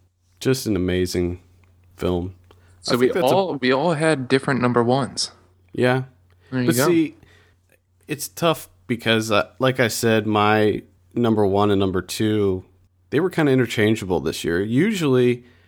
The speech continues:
Speaker 1: I have a solid number one, but this year it was kinda up in the air.
Speaker 2: Yeah, I, a lot of these films could be my number one.
Speaker 1: And maybe it's because I,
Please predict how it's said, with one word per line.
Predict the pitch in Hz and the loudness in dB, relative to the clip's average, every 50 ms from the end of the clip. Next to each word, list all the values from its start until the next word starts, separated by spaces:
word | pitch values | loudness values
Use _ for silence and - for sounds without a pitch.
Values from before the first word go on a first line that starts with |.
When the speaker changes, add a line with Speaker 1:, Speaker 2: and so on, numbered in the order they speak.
| _ _ - | _ _ -6
Speaker 1:
I | - 110 | -4 -2
have | 120 120 107 | 0 0 0
a | 92 90 | -2 -2
solid | - - 107 104 101 95 92 90 | -2 0 0 0 2 0 0 0
number | 101 95 90 90 92 | -2 -2 -2 -2 -2
one, | 92 92 98 92 95 98 98 110 120 120 - _ _ _ _ _ _ | -2 -2 -2 -2 0 0 -2 -2 -4 -6 -12 _ _ _ _ _ _
but | - 98 92 90 87 - - _ _ _ _ _ _ - | -2 0 0 0 0 -2 -6 _ _ _ _ _ _ -4
this | - 120 131 - - | -2 -2 -2 0 0
year | 151 123 117 113 | 0 2 2 2
it | 107 | 0
was | 92 95 95 - - - - _ - | 0 -2 -4 -6 -8 -12 -16 _ -20
kinda | - - 160 165 160 131 | -10 -6 -4 -2 0 0
up | 80 98 - - | -2 -2 -4 -4
in | 101 90 | -2 -2
the | 87 87 | 0 0
air. | 87 87 90 92 92 95 104 104 - _ _ _ _ _ _ _ _ _ _ _ _ | 0 0 0 -2 -2 -4 -6 -8 -14 _ _ _ _ _ _ _ _ _ _ _ _
Speaker 2:
Yeah, | - 131 127 127 | -2 0 0 2
I, | 147 175 196 | 2 0 0
a | 160 135 123 - 120 120 | 2 0 0 2 2 0
lot | 120 135 160 156 | 0 0 0 0
of | 127 | 0
these | 110 101 95 - | -2 -2 -2 -4
films | - - 110 101 107 104 - | -4 -4 -6 -6 -6 -8 -8
could | - 123 - | -8 -8 -6
be | - 101 | -4 -4
my | 90 82 78 | -6 -6 -6
number | 78 95 90 - - 71 | -6 -8 -8 -8 -8 -10
one. | - - 69 - - - - - - - - - - - - - - _ _ _ _ _ _ _ _ - - | -8 -6 -4 -4 -4 -4 -6 -10 -18 -20 -20 -20 -20 -20 -20 -20 -20 _ _ _ _ _ _ _ _ -10 -4
Speaker 1:
And | 123 131 131 | 0 2 2
maybe | 135 143 143 143 | 4 4 2 2
it's | 135 135 | 0 0
because | - - 117 - 117 107 101 | 0 -2 -2 0 0 0 2
I, | 98 95 | 2 2